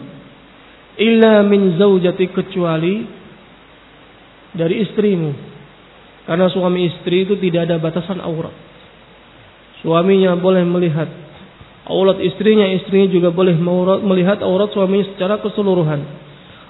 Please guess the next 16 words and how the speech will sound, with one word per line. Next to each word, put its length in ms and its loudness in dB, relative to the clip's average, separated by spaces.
"Aw 240 8
ma 240 10
malakat 480 8
yaminuk", 640 8
atau 800 2
budak 480 4
yang 140 -4
kau 160 0
punyai. 480 -2
Nah, 160 -10
ini 160 0
merupakan 480 2
hadis 320 0
dari 200 0
hadis 520 0
Muawiyah 720 2